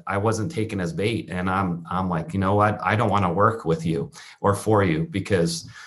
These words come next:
one, it won't be fun. And number two, your culture probably stinks just based on how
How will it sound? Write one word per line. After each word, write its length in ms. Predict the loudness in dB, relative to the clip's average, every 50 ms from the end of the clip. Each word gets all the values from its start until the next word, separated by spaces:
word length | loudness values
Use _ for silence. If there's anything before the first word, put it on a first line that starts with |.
| -18 -10 -8
one, 260 | -4 0 2 4 4
it 60 | 4
won't 180 | 4 4 2 2
be 80 | 2 -2
fun. 420 | -2 2 4 4 4 4 2 0 -2
And 100 | -2 0
number 240 | 0 0 0 0 -2
two, 360 | -2 0 0 2 2 2 2
your 160 | 0 0 -2
culture 400 | -4 -2 0 0 0 0 0 -2
probably 300 | -2 0 0 0 0 0
stinks 440 | -4 -6 -4 -2 0 0 0 0 -2
just 260 | -2 -2 -4 -4 -4
based 240 | -4 -4 -4 -2 -2
on 120 | -4 -2 -2
how 100 | -2